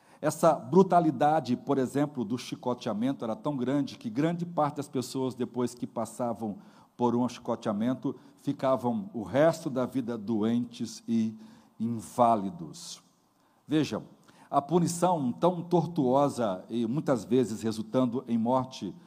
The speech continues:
foi infligida sobre nativos, crianças, mulheres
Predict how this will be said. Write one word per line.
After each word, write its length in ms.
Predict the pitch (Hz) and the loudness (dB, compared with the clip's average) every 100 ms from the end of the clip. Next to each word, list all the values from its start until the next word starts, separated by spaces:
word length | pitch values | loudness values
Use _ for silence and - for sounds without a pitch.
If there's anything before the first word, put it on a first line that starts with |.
| _ - _ | _ -20 _
foi 360 | - 156 170 170 | -2 2 2 0
infligida 840 | 185 220 214 175 127 - 156 120 | 0 0 2 2 2 4 2 4
sobre 300 | 117 147 131 | 0 -2 0
nativos, 720 | 120 104 - 123 131 113 113 - | 0 0 -4 0 0 0 -8 -6
crianças, 800 | 127 113 110 120 117 120 104 | 0 2 2 0 -4 -6 -4
mulheres 800 | 110 113 98 107 113 107 104 - | -2 -2 -2 -2 -2 -4 -6 -8